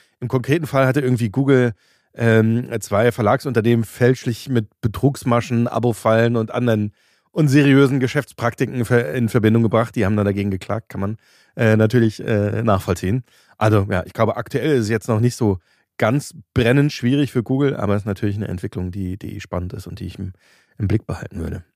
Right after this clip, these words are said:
Zweite News der Woche, ähm, was, glaub ich, viele, äh, Leute aus der Social-Media-Welt interessiert. Ähm, bei Instagram gab's eine neue, oder gibt's jetzt eine neue Funktion, dass man nämlich das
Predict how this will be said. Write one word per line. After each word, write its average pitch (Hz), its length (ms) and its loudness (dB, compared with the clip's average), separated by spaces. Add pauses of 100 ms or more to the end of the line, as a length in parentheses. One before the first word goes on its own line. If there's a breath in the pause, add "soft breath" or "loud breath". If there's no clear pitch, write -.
(840)
Zweite 120 340 0
News 170 180 4
der 180 120 2
Woche, 175 680 0
ähm, 131 500 4
was, - 200 -8
glaub 104 160 2
ich, 107 120 -2
viele, 113 440 0
äh, - 180 -8
Leute 110 420 0
aus 107 140 -6
der 107 100 0
Social-Media-Welt 113 600 2
interessiert. 113 560 -6
Ähm, 98 420 -4
bei 98 120 -4
Instagram 127 380 -2
gab's 120 240 -2
eine 117 60 -2
neue, 117 300 2
oder - 220 -4
gibt's 151 200 -4
jetzt 120 140 0
eine 127 80 0
neue 113 140 2
Funktion, 107 380 -4
dass 101 120 -4
man 107 100 -2
nämlich 101 180 -2
das 104 200 -6